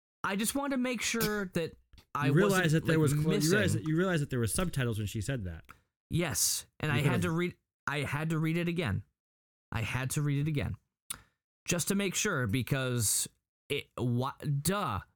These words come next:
Speaker 1: she's an Egypt-, an Egyptian superhero. She's saving people. She just stopped a van,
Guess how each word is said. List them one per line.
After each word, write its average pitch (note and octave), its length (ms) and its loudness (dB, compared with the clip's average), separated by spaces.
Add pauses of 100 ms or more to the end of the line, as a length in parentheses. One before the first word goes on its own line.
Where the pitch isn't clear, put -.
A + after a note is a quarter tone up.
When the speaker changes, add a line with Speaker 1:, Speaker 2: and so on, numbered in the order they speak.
(120)
Speaker 1:
she's D3 400 0
an C#3 100 0
Egypt-, C3 480 0
an D3+ 120 0
Egyptian C#3 680 0
superhero. G2 760 0 (320)
She's B2 300 -2
saving D#3 440 0
people. G2+ 480 0 (540)
She - 140 -2
just C3+ 160 0
stopped D3 320 -4
a E3+ 40 2
van, C#3 640 0